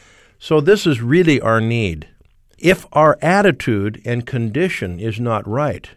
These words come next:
we will receive nothing from the Word. So we need to humble ourselves. And I would really, uh,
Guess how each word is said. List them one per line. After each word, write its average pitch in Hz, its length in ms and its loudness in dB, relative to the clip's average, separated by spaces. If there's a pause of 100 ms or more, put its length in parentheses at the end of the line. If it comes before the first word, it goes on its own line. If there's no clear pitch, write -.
(140)
we 139 180 2
will 185 160 2
receive 107 480 -2
nothing 107 380 -2
from 104 240 -6
the 98 80 -4
Word. 95 380 -8 (320)
So - 160 -6
we 175 100 2
need 180 140 2
to 139 100 2
humble 147 400 0
ourselves. 90 560 -6 (520)
And 143 180 0
I 170 80 4
would 175 200 4
really, 156 500 2
uh, 107 120 4